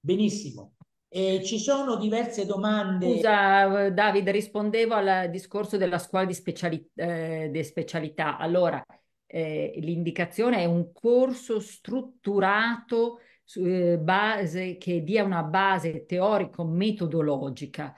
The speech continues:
Speaker 2: quindi non è un seminario di psicologia giuridica all'interno di una scuola di specialità che è un corso strutturato.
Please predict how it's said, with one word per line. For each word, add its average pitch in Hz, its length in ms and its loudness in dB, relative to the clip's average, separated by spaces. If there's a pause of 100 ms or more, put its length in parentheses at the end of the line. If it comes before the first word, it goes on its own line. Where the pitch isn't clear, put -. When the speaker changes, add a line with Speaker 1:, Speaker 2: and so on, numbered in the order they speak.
(340)
Speaker 2:
quindi 170 540 0
non 165 220 -2
è 190 280 2
un 165 160 0
seminario 160 640 0
di 156 160 -2
psicologia 160 540 -2
giuridica 151 540 -4
all'interno 151 800 0 (220)
di 156 120 -4
una 151 160 -2
scuola 165 320 -2
di 147 80 -6
specialità 156 840 -4
che 156 380 -2
è - 60 -10
un 156 160 -4
corso 156 420 -4
strutturato. 143 1040 -6